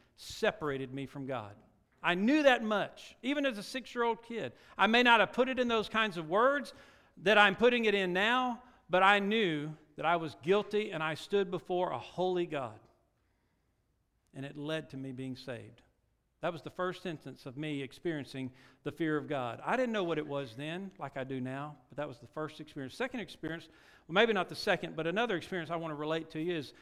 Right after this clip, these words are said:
when I was in college. And my freshman year, my friend and I had gone to see a movie. We probably shouldn't have, not probably, we shouldn't have gone to see that movie.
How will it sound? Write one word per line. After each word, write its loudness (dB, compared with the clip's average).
when -4
I 4
was -4
in -4
college. -4
And 2
my 2
freshman 2
year, 0
my -4
friend -2
and 0
I 6
had 2
gone -2
to -8
see -4
a 2
movie. -2
We 2
probably 4
shouldn't -2
have, -8
not -2
probably, 0
we 0
shouldn't -2
have -6
gone 0
to -8
see -6
that -4
movie. -10